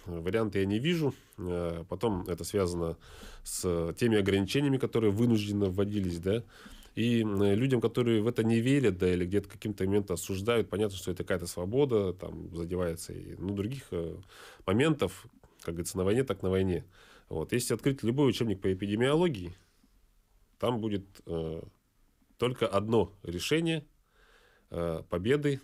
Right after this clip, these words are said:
над любой вирусной, бактериальной инфекцией. Это наличие коллективного иммунитета. Таким образом побудили, победили, в свою о-, очередь, там, оспу, там, тиф и так далее. Да. Много болезней победили именно вакцинированием людей. И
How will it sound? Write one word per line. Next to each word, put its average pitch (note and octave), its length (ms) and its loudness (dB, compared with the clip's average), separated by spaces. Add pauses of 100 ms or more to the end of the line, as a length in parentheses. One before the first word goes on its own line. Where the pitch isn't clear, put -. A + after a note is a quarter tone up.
(120)
над G#2+ 420 -4
любой G2+ 380 -2
вирусной, B2 560 -2
бактериальной G2 720 0
инфекцией. - 540 -8
Это D3 340 0
наличие A2+ 560 0
коллективного F#2 760 -2
иммунитета. E2+ 640 -6 (180)
Таким A#2+ 320 -2
образом F2+ 380 -2
побудили, F2+ 500 -4 (240)
победили, F#2+ 440 -2
в D#2+ 60 -8
свою F2+ 420 -6
о-, G2 160 -6 (440)
очередь, F2 420 -8
там, E2+ 180 -6 (180)
оспу, A#2+ 920 -4
там, D#2+ 180 -14
тиф D3 340 -6
и - 40 -12
так F2+ 180 -6
далее. F2 260 -2
Да. D#2+ 120 -10 (140)
Много G#2+ 300 2
болезней B2+ 420 0
победили F#2+ 420 -4
именно G2+ 400 0 (400)
вакцинированием F2 800 0
людей. F2 340 -4 (640)
И G2 340 0